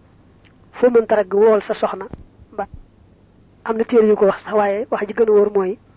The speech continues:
foo xam ne daal moom mënu faa àggal loxoom ci bomb ko, bomb ga wàcc na ko. Foo ci xamoon ne sax mënu faa àggale ndox it,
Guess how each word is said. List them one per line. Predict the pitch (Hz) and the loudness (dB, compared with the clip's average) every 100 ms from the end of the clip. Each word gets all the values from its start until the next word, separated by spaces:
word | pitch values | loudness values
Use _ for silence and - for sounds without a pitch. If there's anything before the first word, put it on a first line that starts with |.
| _ _ _ _ _ _ _ | _ _ _ _ _ _ _
foo | - 220 | -2 0
xam | 226 226 | 0 -4
ne | 220 | -2
daal | 208 214 | -4 -2
moom | 202 185 | -4 -4
mënu | 220 226 | -4 -2
faa | 214 202 226 _ _ _ - | 0 -2 -4 _ _ _ -10
àggal | 220 220 214 | -6 -2 0
loxoom | 202 202 196 | 0 -2 -4
ci | - | -6
bomb | 214 214 190 | -2 -2 -2
ko, | 190 226 _ _ _ _ _ _ _ _ _ _ _ _ _ _ _ _ | -6 -6 _ _ _ _ _ _ _ _ _ _ _ _ _ _ _ _
bomb | 185 208 202 | -2 -2 0
ga | 202 | -4
wàcc | 240 208 - | -2 -4 -4
na | 202 | -6
ko. | 185 175 - | -6 -8 -6
Foo | 233 | -4
ci | 240 | -2
xamoon | - 240 220 | -4 -2 -2
ne | 208 | -2
sax | 214 | -8
mënu | 202 226 | -6 -6
faa | 220 226 | -4 -4
àggale | 196 202 | -4 -4
ndox | 196 190 | -2 -2
it, | 202 | -6